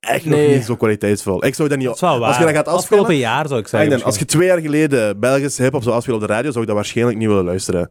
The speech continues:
Speaker 2: Nee,
Speaker 1: Maar
Speaker 2: maar
Speaker 1: ik ben een hip-hop head.
Speaker 2: weet je,
Speaker 1: Nu zijn ze anders. Speel dat nu af, ik ga dat wel luisteren.
Speaker 3: Maar je luistert
Speaker 2: Maar
Speaker 3: nu
Speaker 2: d-,
Speaker 3: naar
Speaker 2: er is ook
Speaker 3: dit,
Speaker 2: heavy
Speaker 3: eh,
Speaker 2: influence van,
Speaker 1: Luister.
Speaker 2: omdat
Speaker 1: Ja.
Speaker 2: er ook heavy influence is, hè, van andere plaatsen, hè. Weet je zo. Je hoort in,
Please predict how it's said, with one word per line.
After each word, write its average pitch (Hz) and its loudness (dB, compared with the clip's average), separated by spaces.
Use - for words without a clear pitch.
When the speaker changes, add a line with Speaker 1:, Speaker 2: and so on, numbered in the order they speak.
Speaker 2:
Nee, 107 0
Speaker 1:
Maar 110 -4
Speaker 2:
maar 131 2
Speaker 1:
ik 110 -2
ben 143 2
een 131 2
hip-hop 117 0
head. 95 -6
Speaker 2:
weet 156 2
je, 143 0
Speaker 1:
Nu 233 2
zijn 185 0
ze 120 -6
anders. 101 -6
Speel 127 0
dat 123 2
nu 202 2
af, 240 -2
ik 196 -10
ga 190 -4
dat 117 0
wel 90 -2
luisteren. 85 -6
Speaker 3:
Maar 117 -6
je 123 0
luistert 131 -2
Speaker 2:
Maar 123 -2
Speaker 3:
nu - -2
Speaker 2:
d-, - -2
Speaker 3:
naar 202 0
Speaker 2:
er 180 0
is 190 2
ook 202 2
Speaker 3:
dit, 208 0
Speaker 2:
heavy 202 0
Speaker 3:
eh, 190 -4
Speaker 2:
influence 214 0
van, 117 2
Speaker 1:
Luister. 101 -2
Speaker 2:
omdat 170 0
Speaker 1:
Ja. 95 -2
Speaker 2:
er - -2
ook 170 -10
heavy 175 0
influence 185 -2
is, 151 -2
hè, 160 -2
van 139 -4
andere 151 0
plaatsen, 135 -2
hè. 147 -6
Weet 135 -2
je 170 2
zo. 139 0
Je - 0
hoort 240 2
in, 233 2